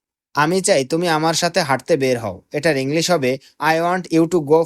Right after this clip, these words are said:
for a walk with me।" এখানে I want মানে আমি চাই, you মানে তুমি, go মানে যাওয়া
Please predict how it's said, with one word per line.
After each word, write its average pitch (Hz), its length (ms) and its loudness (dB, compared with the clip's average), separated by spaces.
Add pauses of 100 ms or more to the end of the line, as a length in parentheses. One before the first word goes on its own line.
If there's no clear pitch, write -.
for 160 120 2
a 156 80 2
walk 147 360 0
with 143 220 -8
me।" 101 200 -8 (280)
এখানে 147 340 0
I 143 200 2
want 165 220 -2
মানে 139 160 -2
আমি 139 260 -2
চাই, 143 360 0 (100)
you 160 140 2
মানে 143 280 0
তুমি, 143 460 -6 (120)
go 156 200 4
মানে 131 320 -2
যাওয়া 143 460 2